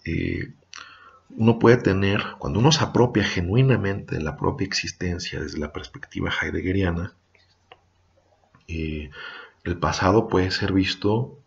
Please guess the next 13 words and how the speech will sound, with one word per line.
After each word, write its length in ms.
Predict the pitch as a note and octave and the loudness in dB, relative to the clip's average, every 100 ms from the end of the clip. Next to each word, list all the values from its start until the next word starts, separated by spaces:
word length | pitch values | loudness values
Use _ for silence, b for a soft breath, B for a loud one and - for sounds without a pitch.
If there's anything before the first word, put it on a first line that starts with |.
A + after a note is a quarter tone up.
| _ | _
como 240 | - D#2+ | -8 -2
algo 280 | E2+ F2+ G2+ | 0 2 0
que 280 | - D#2+ D#2 | 0 -2 0
ya 160 | E2 | -2
quedó 160 | - D#2+ | 0 -2
atrás, 480 | D#2 E2 - - - - - | -2 -6 -8 -12 -20 -20 -12
¿no? 280 | G2+ B2+ B B B | -4 -4 B B B
Que 100 | - | -8
ya 100 | F#2 | 0
lo 180 | E2+ E2 | 4 4
olvidé, 680 | D#2+ D#2+ F2+ F2+ F2+ B2+ D3 - - | 4 2 2 2 2 0 -2 -6 -10
¿no? 340 | F#2 A#2 C#3+ B B B B - | -2 2 2 B B B B -8
Eh, 540 | F2 E2 E2 E2 D#2+ | -6 -4 -4 -6 -10